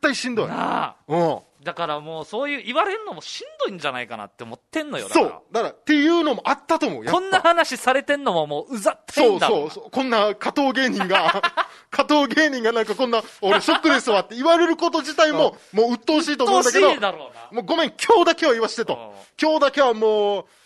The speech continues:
Speaker 1: なんていうの、喪に服すというか、
Speaker 2: うん。
Speaker 1: 新垣結衣ファンっていうか、気持ちを代弁してね。」
Speaker 2: まあまあまあまあまあ。
Speaker 1: いやー、やっぱ。だから俺、俺マジで、
Speaker 2: うん。
Speaker 1: 今まで、だから、えー、いろんなドラマ出てたよね、新垣結衣。
Speaker 2: <laughs> だ-、ごめん、だ-、映画気になった。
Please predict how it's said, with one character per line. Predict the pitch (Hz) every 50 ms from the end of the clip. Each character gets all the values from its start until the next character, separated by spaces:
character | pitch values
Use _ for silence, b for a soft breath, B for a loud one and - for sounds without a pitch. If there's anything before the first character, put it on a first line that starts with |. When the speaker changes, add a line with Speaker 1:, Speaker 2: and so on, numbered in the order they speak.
| b b b
Speaker 1:
な | 185 196
ん | 185
て | 185 175
い | 151
う |
の、 | 143
喪 | 147 208 277
に | 285 269
服 | 214 - - 285 -
す | -
と | - 202
い | 175 156
う |
か、 | 151 151 127 113 -
Speaker 2:
う | 139
ん。 | 147 151 156 151
Speaker 1:
新 | 185 220
垣 | 240 226 - 202
結 | 214 214 208 -
衣 | - 214 202
フ | 196
ァ | 196 196 180
ン |
っ | 143 107 92 92 95 _ 117 _ _ _ _
て | - 190
い | 175
う | 170
か、 | 170 151 139
気 | - 214
持 | 214 202
ち | -
を | 202
代 | 160 160 - - 196
弁 | 143 143
し | 147 147
て | 143
ね。」 | 139 247
Speaker 2:
ま | 135 135 131
あ |
ま |
あ |
ま | 127 131 135 127
あ |
ま |
あ | 117
ま |
あ。 | 95 _ _ _ _
Speaker 1:
い | - 147
や | 160 156 160 165 170 170
ー、 |
や | 175 170
っ | 170 _
ぱ。 | - 151 131 - b b b b b b b b b b b b
だ | 170 269
か | - 294 277
ら | 240 196
俺、 | 185 185 208 202 156 - - _ _ -
俺 | 170 147 143
マ | 127 131 180 285
ジ | 302 370 381
で、 | 202 147 123 110 - _ _ _
Speaker 2:
う | - 117 110
ん。 | 190
Speaker 1:
今 | 214 233 240
ま | 240 208
で、 | 170 131
だ | 120
か | - 135 135
ら、 | 135 135 135 135 139 139 139 143 - -
え | 139 131 131 131 131 131 131 -
ー、 |
い | 175
ろ | 175 208 208
ん |
な | 202 202 185
ド | 143 -
ラ | 214 220
マ | 196 190 180
出 | 170 185
て | - -
た | 139
よ | 104
ね、 | 95 131 135 160
新 | - 190 156 151
垣 | - -
結 |
衣。 | - -
Speaker 2:
<laughs> |
だ-、 | - -
ご | 226 233 - - 226 214 - - 185 170 - -
め | - 170
ん、 | - _ -
だ-、 | 165 151 160 156 160
映 | 165 156 147
画 | 147 147
気 | _ _
に | _ _ _
な | _
っ | _
た。 | _